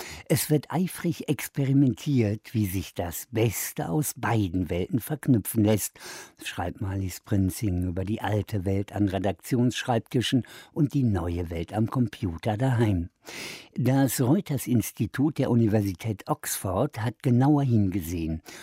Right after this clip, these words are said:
und Führungspersonen aus Redaktion, Werbung und Produktion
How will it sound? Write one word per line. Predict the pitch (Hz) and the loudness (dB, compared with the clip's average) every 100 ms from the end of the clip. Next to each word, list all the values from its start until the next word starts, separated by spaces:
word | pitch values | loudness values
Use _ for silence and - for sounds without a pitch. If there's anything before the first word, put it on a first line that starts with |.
| - | -10
und | - 98 92 | -2 0 0
Führungspersonen | - 185 156 113 - - 104 92 98 90 87 85 | 2 2 4 4 2 -4 -4 -2 0 0 0 0
aus | - 87 - | -4 -4 -2
Redaktion, | 104 101 - - - 135 139 110 | 0 0 -2 -4 2 6 6 6
Werbung | 110 120 113 120 - | 4 0 0 -2 0
und | 90 | -2
Produktion | - 151 107 78 - 110 127 | 0 0 0 -4 -2 4 6